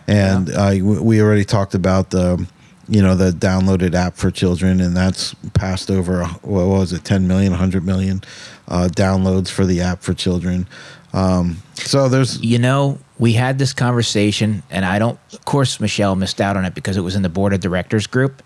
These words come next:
Speaker 1: Oh, yeah.
Speaker 2: Um, but, you know, like I was saying about how we reach the children and
Speaker 1: Yeah.
Speaker 2: we do it with different tactics, you know, things that appeal to, to young teens and stuff to get them involved in the community.
Speaker 1: Yeah.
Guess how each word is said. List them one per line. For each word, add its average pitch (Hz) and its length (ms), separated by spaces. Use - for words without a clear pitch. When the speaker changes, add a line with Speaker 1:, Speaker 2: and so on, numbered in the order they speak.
Speaker 1:
Oh, 95 100
yeah. 87 200
Speaker 2:
Um, 101 240
but, 117 300
you 120 140
know, 151 140
like 165 200
I 135 120
was 123 180
saying 117 340
about 101 360
how 98 380
we 117 140
reach 104 300
the 107 100
children 107 480
and 107 80
Speaker 1:
Yeah. 95 80
Speaker 2:
we 101 140
do 107 200
it 113 120
with 110 200
different 107 320
tactics, 143 600
you 90 60
know, 92 180
things 123 680
that 123 180
appeal 127 480
to, 110 360
to - 180
young 117 320
teens 127 360
and 95 100
stuff - 280
to 95 80
get 101 180
them 113 160
involved 101 360
in 101 100
the 101 80
community. 127 540
Speaker 1:
Yeah. 98 180